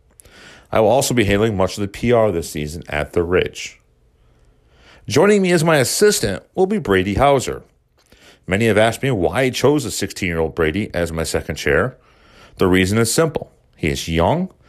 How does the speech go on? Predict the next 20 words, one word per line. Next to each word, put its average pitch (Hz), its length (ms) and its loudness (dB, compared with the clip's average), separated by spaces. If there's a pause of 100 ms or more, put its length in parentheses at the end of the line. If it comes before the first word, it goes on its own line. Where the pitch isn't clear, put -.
(160)
he 95 120 0
has 90 180 2
a 82 40 -6
drive, 117 720 2
and 123 120 -4
is 123 140 -4
looking 160 260 0
to 147 60 0
go 123 220 2
places 78 520 -2 (240)
far 107 260 0
beyond 104 420 0
the 76 60 -10
capital 82 400 -2
region. 85 400 -6 (1040)
As 113 160 4
I 165 60 6
have 185 120 4
been 160 140 0
told, 101 520 2